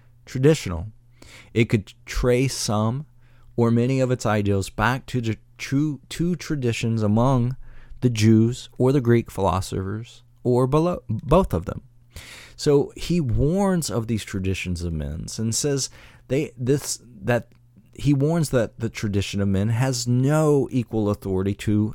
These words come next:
the word of God. And then it's according to elemental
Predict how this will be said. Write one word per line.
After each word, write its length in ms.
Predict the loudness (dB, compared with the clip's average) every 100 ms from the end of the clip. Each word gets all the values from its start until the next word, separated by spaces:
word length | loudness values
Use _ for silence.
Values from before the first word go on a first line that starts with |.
| -2
the 100 | -2
word 380 | 0 -2 -2 -6
of 240 | -8 -8 -6
God. 460 | -4 -2 -4 -6 -12 _ -20 -20 -20 -20 -20 -20 -20 -20 -20 -20 -4
And 160 | 2 6
then 340 | 6 4 -2 -14 -20 -20 -20 -20 -20 -20 -6
it's 360 | -2 -2 -4 -14 -16 -18 -20 -20 -20 -8
according 520 | -6 -2 0 2 2
to 200 | 2 -2 0
elemental 680 | 0 2 0 0 -2 -2